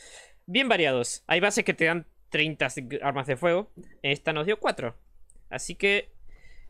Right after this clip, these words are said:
le doy un cinco. <clears throat> Y en calidad gasto le doy un cuatro.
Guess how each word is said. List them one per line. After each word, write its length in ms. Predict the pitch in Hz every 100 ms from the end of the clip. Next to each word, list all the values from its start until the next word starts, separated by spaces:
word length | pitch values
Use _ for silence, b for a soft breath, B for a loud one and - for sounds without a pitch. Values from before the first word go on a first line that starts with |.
| b
le 180 | 180 196
doy 180 | 226 233
un 100 | 226
cinco. 580 | - 160 131 - 113 -
<clears throat> 460 | 214 285 262 127 - -
Y 260 | - 165 196
en 460 | 190 165 139 127 - -
calidad 760 | 156 156 156 160 196 240 247 226 208 165 139
gasto 1300 | - 160 170 233 240 240 - - 254 254 254 254 - _ b b b
le 380 | - 226 233 233
doy 280 | 233 226 214
un 920 | 208 202 202 196 190 190 190 185 185 - - - -
cuatro. 720 | - 233 214 165 147 127 120